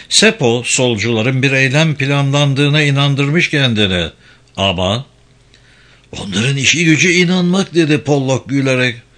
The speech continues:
"Bu işin peşini bırakacaksan bile Daniel Marklund'la konuşmalıyım," dedi Yuna. "İyi de Seppo'dan önce ulaşsam bile Brigade'nin seninle konuşacağının bir garantisi yok ki."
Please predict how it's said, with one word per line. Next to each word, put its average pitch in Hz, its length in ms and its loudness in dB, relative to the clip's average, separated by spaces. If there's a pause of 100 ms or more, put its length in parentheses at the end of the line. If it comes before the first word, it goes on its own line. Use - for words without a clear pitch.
(640)
"Bu 98 180 0
işin 104 240 2
peşini 110 480 0
bırakacaksan 113 840 -2
bile 104 260 0
Daniel 131 400 2
Marklund'la 135 800 -2
konuşmalıyım," 117 880 0
dedi 101 180 0
Yuna. 90 580 -2 (800)
"İyi 180 260 4
de 160 140 0
Seppo'dan 156 600 -2
önce 151 260 -2
ulaşsam 147 600 -2
bile 104 260 -2
Brigade'nin 135 680 -2
seninle 143 460 -2
konuşacağının 139 800 -2
bir 139 80 0
garantisi 143 460 -2
yok 185 260 -2
ki." 147 260 0